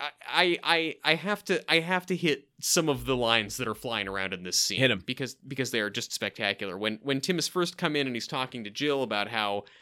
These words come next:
Speaker 1: you know, "I'm gonna get, you know, I'm gonna, J-, Al and I are going down to the dockyard. We, we're gonna get a ship christened in his name." And Jill goes, "How did you pull that off?" And Tim goes,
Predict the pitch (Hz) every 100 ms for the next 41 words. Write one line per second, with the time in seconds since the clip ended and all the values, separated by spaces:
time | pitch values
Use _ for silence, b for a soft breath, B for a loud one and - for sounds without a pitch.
0 | b b 123 135 156 151 151 113 135 131
1 | _ 139 120 117 151 143 - 139 156 -
2 | 160 180 170 160 143 151 135 131 107 107
3 | 143 156 - 143 139 135 117 101 95 113
4 | 117 110 107 - - 185 - 165 - 131
5 | 113 110 120 131 123 120 - b b b
6 | 147 131 170 147 143 - 180 285 - -
7 | 196 170 208 254 120 92 92 - b b
8 | b 147 156 185 175 156 151